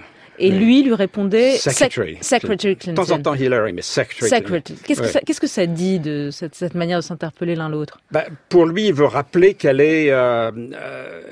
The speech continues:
Speaker 2: elle fait partie de,
Speaker 1: Du
Speaker 2: the
Speaker 1: système.
Speaker 2: establishment. Et tout son programme, c'est, « Moi, je suis contre la tradition,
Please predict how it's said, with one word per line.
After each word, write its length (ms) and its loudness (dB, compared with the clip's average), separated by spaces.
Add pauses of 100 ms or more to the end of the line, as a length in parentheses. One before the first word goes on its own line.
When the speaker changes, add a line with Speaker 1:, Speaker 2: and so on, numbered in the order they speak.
(320)
Speaker 2:
elle 120 -4
fait 180 -2
partie 440 -4
de, 100 0
Speaker 1:
Du 80 2
Speaker 2:
the 20 0
Speaker 1:
système. 340 0
Speaker 2:
establishment. 500 0 (120)
Et 60 -10
tout 180 -6
son 200 -4
programme, 500 -2
c'est, « 260 -4
Moi, 160 0
je 120 -6
suis 240 -12
contre 440 -2
la 120 -6
tradition, 540 -6